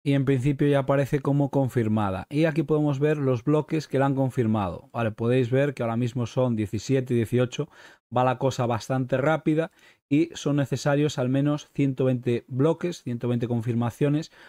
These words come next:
para que se acredite aquí el monto. Vamos a recargar esta página a ver si me aparece ya acreditado en la parte inferior, como que se está realizando. Puede ser que sí, puede ser que no. En este caso, pues parece que es que no, que todavía no está apareciendo.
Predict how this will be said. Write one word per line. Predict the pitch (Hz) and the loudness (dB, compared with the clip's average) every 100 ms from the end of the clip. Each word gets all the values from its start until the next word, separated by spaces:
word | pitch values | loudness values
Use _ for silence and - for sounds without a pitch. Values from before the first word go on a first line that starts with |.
| - - | -20 -2
para | 143 151 | 0 2
que | 139 | 0
se | 131 | -2
acredite | 120 127 131 127 127 | -2 2 2 2 -2
aquí | 113 135 147 - | 0 0 -2 -4
el | 113 | -2
monto. | 110 117 107 92 110 - - - _ | 0 2 0 -2 -12 -20 -20 -20 _
Vamos | 143 143 | -2 0
a | 151 | 0
recargar | 139 135 135 | 2 0 2
esta | 135 - 123 | 0 0 -2
página | 151 139 151 151 160 | 0 -2 -2 -2 -2
a | 127 | -2
ver | 127 | -2
si | 120 | -2
me | 123 | -4
aparece | 117 120 - 120 | -2 -4 -2 0
ya | 127 120 | 2 0
acreditado | - 117 113 127 123 120 | -2 -2 -2 -2 -2 -2
en | |
la | 113 110 | -2 -4
parte | 117 110 | -4 -2
inferior, | 113 107 113 147 180 - _ _ _ _ | -4 -2 0 0 0 -6 _ _ _ _
como | 113 | -4
que | 110 | -2
se | 107 | -4
está | 104 - 120 | -6 -4 -2
realizando. | 117 113 110 147 147 156 - _ _ | 0 0 0 0 -2 -2 -8 _ _
Puede | 135 127 | -2 0
ser | 127 | 0
que | 127 | -2
sí, | - 131 | -2 -2
puede | 120 | -2
ser | 95 92 | -4 -4
que | 95 | -6
no. | 85 - _ _ _ - | -6 -10 _ _ _ -8
En | 120 | -6
este | 110 107 | -4 -2
caso, | 123 117 117 | -2 -2 -2
pues | 107 | -4
parece | 110 107 101 95 | -2 -4 -4 -4
que | 104 98 - | -4 -4 -8
es | 104 | -8
que | 117 | -2
no, | 123 147 _ _ _ _ | -2 -2 _ _ _ _
que | - | -12
todavía | 95 107 104 110 110 | -8 -4 -2 0 0
no | 110 107 107 | 0 -2 -4
está | - 110 | -8 -6
apareciendo. | 107 107 - 147 151 170 | -4 -4 -2 0 -2 -6